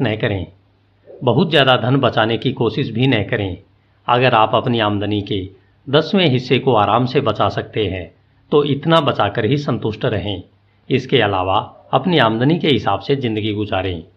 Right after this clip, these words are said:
बहुत ज़्यादा कंजूस न बनें, न ही खर्च करने से डरें। ज़िंदगी बहुत अच्छी है और ज़िंदगी में ऐसी बहुत सी चीज़ें हैं जिनका आनंद लिया जाना चाहिए। अरकाद के मित्रों ने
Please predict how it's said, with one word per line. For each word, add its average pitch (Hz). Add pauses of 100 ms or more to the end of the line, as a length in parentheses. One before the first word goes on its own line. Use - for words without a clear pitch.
(380)
बहुत 131
ज़्यादा 123
कंजूस 110
न 101
बनें, 104 (420)
न 127
ही 151
खर्च 131
करने 104
से 131
डरें। 101 (560)
ज़िंदगी 135
बहुत 127
अच्छी 117
है 92 (320)
और 180
ज़िंदगी 113
में 92 (380)
ऐसी 160
बहुत 110
सी 190
चीज़ें 110
हैं 90 (260)
जिनका 131
आनंद 120
लिया 107
जाना 98
चाहिए। 98 (600)
अरकाद 135
के 147
मित्रों 113
ने 92